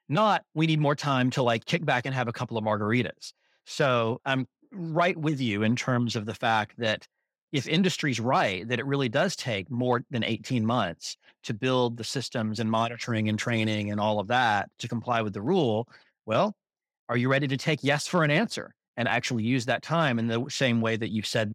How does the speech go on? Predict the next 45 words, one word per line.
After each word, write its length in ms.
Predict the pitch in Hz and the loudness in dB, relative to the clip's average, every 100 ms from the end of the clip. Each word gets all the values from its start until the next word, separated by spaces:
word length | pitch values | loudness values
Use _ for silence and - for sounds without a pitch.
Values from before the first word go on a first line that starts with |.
| - | -6
to 80 | |
the 100 | 120 | -6
C 180 | 104 131 | -4 -2
F 80 | 107 | -2
P 100 | - | -4
B 160 | 120 131 | -2 -2
that 100 | 110 | -2
you 120 | 107 | -2
need 180 | 120 135 | 0 0
to 80 | 104 | -2
use 220 | 87 78 | -6 -8
that 180 | 78 - | -12 -14
time? 300 | - - - | -20 -20 -10
I 80 | 107 | -6
think 200 | 127 110 | -4 -4
that's 560 | 110 104 - - - _ - | -4 -6 -10 -12 -20 _ -16
the 380 | - 151 131 | -14 -8 0
important 460 | 117 104 147 - 107 | 0 0 -2 -4 -2
lesson 280 | 101 - 107 | -4 -4 -6
from 140 | 117 | -4
the 60 | 95 | -4
standpoint 600 | - 98 95 98 90 - | -4 -4 -4 -4 -4 -6
of 140 | 120 107 | -10 -4
the 80 | 101 | 0
marketplace. 680 | 90 - - - - - - _ _ _ _ _ _ _ _ _ _ | 0 -2 -8 -10 -12 -16 -18 _ _ _ _ _ _ _ _ _ _
Lori 460 | 147 135 147 165 185 | -2 2 4 2 0
and 180 | 131 120 | -2 0
Joe, 220 | 131 123 | 2 2
thank 240 | - 127 - | 2 -2 0
you 80 | |
very 180 | 120 113 | 0 2
much 240 | 117 131 - | 2 0 -2
for 100 | 113 | -2
being 180 | 117 | -2
on 80 | 117 | -2
the 80 | 117 | -2
podcast 480 | 120 113 120 135 - | -2 -2 -2 -4 -4
today, 300 | 139 139 143 | -2 0 0
sharing 320 | - 135 123 | 0 0 2
these 160 | 123 117 | 2 0
important 420 | 107 151 123 127 | -2 -2 -2 -4
updates 540 | 131 - 123 - - | -6 0 -2 -2 -6
with 140 | 120 107 | -8 -4
our 300 | 113 110 110 | 0 0 0
listeners. 600 | 117 - 147 160 185 | -2 -2 0 -2 -2